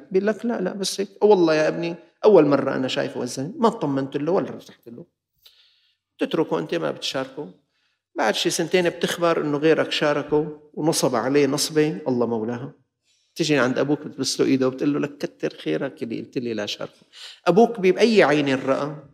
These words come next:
ليش ما ارتاح أبوك؟ عينه لم ترتاح، مو بالعين اليوم، في عين تانية موجودة هون. هذه العيون أيها الإخوة وهذه الآذان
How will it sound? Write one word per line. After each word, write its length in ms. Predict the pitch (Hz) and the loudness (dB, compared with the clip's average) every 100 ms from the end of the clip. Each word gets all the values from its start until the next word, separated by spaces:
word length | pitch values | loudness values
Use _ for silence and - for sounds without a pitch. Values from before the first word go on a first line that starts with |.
| _ | _
ليش 240 | 214 - 139 | -2 0 -2
ما 80 | |
ارتاح 400 | 120 - 123 - | -6 -4 -6 -6
أبوك؟ 280 | 127 127 120 | -8 -8 -2
عينه 380 | 135 147 135 135 | 0 0 0 0
لم 160 | 123 123 | -2 -4
ترتاح، 420 | 127 - 135 190 | -8 -6 -6 2
مو 80 | 190 | 2
بالعين 340 | 160 123 123 | 2 -2 -4
اليوم، 320 | 120 131 135 135 - - | -6 -6 -6 -10 -20 -16
في 140 | - 151 | -2 0
عين 220 | 170 170 | 0 -2
تانية 260 | 165 147 | -4 -4
موجودة 400 | 117 117 147 - | -8 -8 -10 -12
هون. 140 | 101 - _ _ _ _ _ - - - - | -14 -20 _ _ _ _ _ -20 -20 -20 0
هذه 400 | 190 240 247 226 | 4 6 6 6
العيون 500 | 208 180 185 190 175 | 6 6 4 4 2
أيها 240 | 151 147 | 0 2
الإخوة 520 | 143 143 147 139 131 131 | 2 -2 -4 -4 -2 0
وهذه 520 | 131 147 151 147 143 | 0 2 2 2 0
الآذان 920 | 139 131 131 131 135 131 127 117 | -2 -2 -2 0 2 2 0 -4